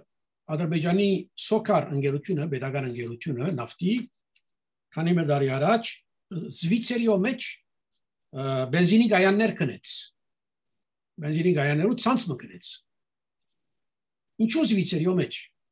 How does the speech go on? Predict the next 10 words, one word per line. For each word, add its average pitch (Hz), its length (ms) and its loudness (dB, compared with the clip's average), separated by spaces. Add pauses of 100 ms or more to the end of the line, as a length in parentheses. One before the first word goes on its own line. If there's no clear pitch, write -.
(1500)
Ոչ 254 140 0
մեկ 220 220 0
կապ 214 220 2
չունի, 240 320 4 (100)
ը, 135 220 -4 (160)
Ադրբեջանը 139 640 0 (120)
Զվիցերիո 131 640 -2
հետ 156 280 -2
նավթային 147 520 0
իմաստով։ 127 440 -4